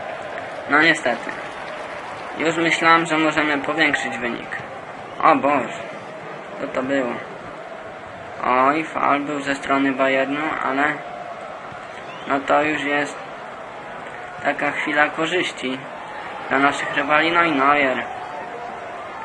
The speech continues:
bezbłędnie sobie radzi. On w takich sytuacjach to sobie spokojnie radzi.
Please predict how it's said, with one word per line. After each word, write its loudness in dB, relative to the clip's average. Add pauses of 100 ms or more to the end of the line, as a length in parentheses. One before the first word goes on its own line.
(140)
bezbłędnie 4
sobie 2
radzi. 2 (1300)
On 4
w -6
takich 2
sytuacjach 4
to -6
sobie -4
spokojnie 2
radzi. 0